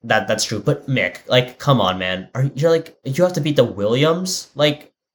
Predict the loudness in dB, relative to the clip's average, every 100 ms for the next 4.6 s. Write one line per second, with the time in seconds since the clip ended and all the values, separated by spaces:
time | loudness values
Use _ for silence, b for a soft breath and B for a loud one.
0 | _ _ _ -6 -4 0 2 2 0 -4
1 | -6 -6 -4 -2 0 0 0 -2 -2 0
2 | 0 0 -4 -6 -6 -8 -10 0 -2 0
3 | -6 -2 -2 -2 -4 -4 -6 -8 -6 -4
4 | -4 -8 -2 -2 -2 -6